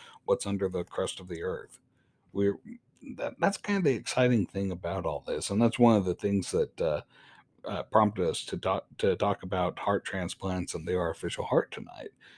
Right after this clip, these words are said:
is that this is so full of wonder about the future,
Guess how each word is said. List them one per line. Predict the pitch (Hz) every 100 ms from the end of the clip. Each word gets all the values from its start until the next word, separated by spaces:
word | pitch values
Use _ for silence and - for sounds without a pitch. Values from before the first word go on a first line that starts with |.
| - - _
is | - -
that | - 143
this | 147 165
is | 131 104 - - _ - - _ _ 90 -
so | - - 127 123 113 - - - - _ _ -
full | 135 117
of | 107
wonder | 98 107 110 87 - - _
about | 104 101 104
the | 95
future, | - 98 - - -